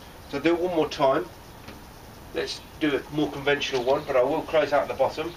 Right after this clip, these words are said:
come up and round. I want that swirl fixed. There we go. And then we close out the bottom. The hardest technique to do out of all technique, hand techniques there is,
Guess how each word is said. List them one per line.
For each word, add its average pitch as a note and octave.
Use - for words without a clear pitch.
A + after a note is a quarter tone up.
come B2+
up D#3+
and C3
round. E3
I A2+
want C#3+
that C3+
swirl D3
fixed. -
There A#2+
we A#2
go. D3+
And A2
then A#2
we B2
close C#3+
out B2
the G#2+
bottom. C3+
The D3+
hardest G3
technique D#3
to C#3
do C#3+
out C3+
of -
all F3+
technique, -
hand D3+
techniques C3+
there C3
is, B2+